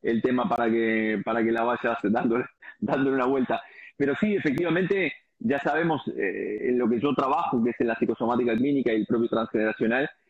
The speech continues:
que cuando hay ciertas experiencias que nos superan los umbrales de tolerancia, según como cada persona esté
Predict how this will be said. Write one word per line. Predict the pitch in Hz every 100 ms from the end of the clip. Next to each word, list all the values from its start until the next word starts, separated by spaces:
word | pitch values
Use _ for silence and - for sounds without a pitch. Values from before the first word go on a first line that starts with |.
| -
que | 113
cuando | 113 117 113 113 110 - - _ -
hay | 131
ciertas | 151 131 135 139
experiencias | 123 - 131 147 147 139
que | 131
nos | 120
superan | 127 135 135 127
los | 120
umbrales | 127 127 127
de | 123
tolerancia, | 127 120 135 147 160
según | 156 143 151 147
como | 151 139
cada | 143 139 139
persona | 131 - 151 139 -
esté | 131 - 151 147 123